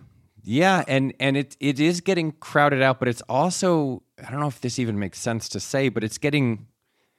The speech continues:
like, crowded in because part of this new process is, look, Netflix built its company on the back of other companies. They went around to all these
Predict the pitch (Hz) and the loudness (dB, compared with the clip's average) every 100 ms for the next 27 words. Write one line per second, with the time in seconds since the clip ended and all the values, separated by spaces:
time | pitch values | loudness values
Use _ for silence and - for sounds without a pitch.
0 | _ 120 117 - 143 139 131 101 - 113 | _ -6 -4 -2 2 4 2 0 -4 -2
1 | 104 78 - - - _ 120 - 135 120 | -2 -2 -10 -18 -20 _ -6 0 2 4
2 | 107 - - _ _ _ - - 135 139 | 2 -6 -18 _ _ _ -20 -12 -6 2
3 | 147 165 160 113 120 113 110 107 107 - | 4 4 2 2 0 0 0 -2 -2 0
4 | 113 113 104 90 92 87 101 98 - - | 0 0 -2 -4 -4 -4 -2 -2 -4 -14
5 | _ _ 85 - 90 - _ _ 117 117 | _ _ -20 -20 -18 -20 _ _ 0 2
6 | 160 - 156 - 95 117 117 113 - - | 2 2 -2 -2 -2 0 2 -2 -6 -6
7 | 110 101 98 90 90 95 98 92 80 101 | -4 -2 -2 -4 -4 -4 -2 -4 -4 -2
8 | 95 98 98 85 92 90 82 - 85 95 | -2 -2 -6 -4 -6 -6 -8 -8 -8 -10
9 | - - - - - 117 131 139 147 139 | -14 -18 -20 -20 -8 -2 0 2 2 2
10 | 113 101 101 98 95 101 107 107 107 - | 2 2 0 -4 -2 0 0 0 -2 -4